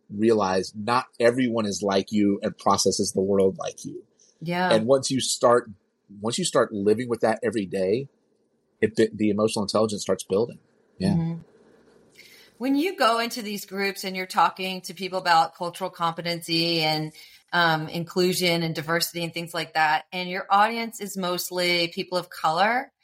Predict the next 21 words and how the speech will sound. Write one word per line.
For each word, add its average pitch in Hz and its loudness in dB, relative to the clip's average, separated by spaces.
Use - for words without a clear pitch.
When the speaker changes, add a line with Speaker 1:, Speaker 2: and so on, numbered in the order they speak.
Speaker 1:
Yeah. 90 2
Speaker 2:
h-, 220 -16
how, 294 0
what 262 2
are 392 -4
they 233 2
saying 208 0
that's 190 -2
different? 175 -4
What 220 -2
are 277 2
they, 226 2
what 214 -4
is 294 -4
their 208 0
feedback? 180 0
How 202 2
are 233 0
they 220 -4
receiving 185 -6
things? 180 -4